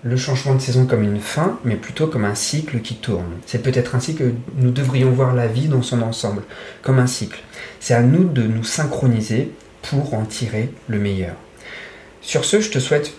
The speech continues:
une excellente journée. Si tu veux faire partie, eh bien, de ces moments privilégiés, si tu es entrepreneur ou si tu es en phase de transition et que tu as envie de changer de vie, de changer,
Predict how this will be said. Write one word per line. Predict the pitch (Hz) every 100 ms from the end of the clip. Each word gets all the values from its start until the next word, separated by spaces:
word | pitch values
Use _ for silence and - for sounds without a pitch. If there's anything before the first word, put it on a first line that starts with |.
| 123
une | 113
excellente | 160 - 156 131
journée. | 117 104 107 175 214 -
Si | - 160
tu | 160 160
veux | 180 185
faire | 170 - 135
partie, | - 131 - 147 160 160 - 120
eh |
bien, | 113 131 131
de | 113
ces | - 127
moments | 127 135 151 151
privilégiés, | - 131 120 110 139 196
si | 196 127
tu | 104
es |
entrepreneur | 120 - 123 - 110 123 147
ou | 117
si | 127
tu | - 131
es |
en | 120
phase | - 147 127
de | 113
transition | - 135 135 - 151 135
et |
que | -
tu | 104 - 113
as |
envie | 117 123 131 139 -
de | 107 98 95
changer | - - 117 117
de | 113
vie, | 151 175 143
de | 104
changer, | - 120 127 123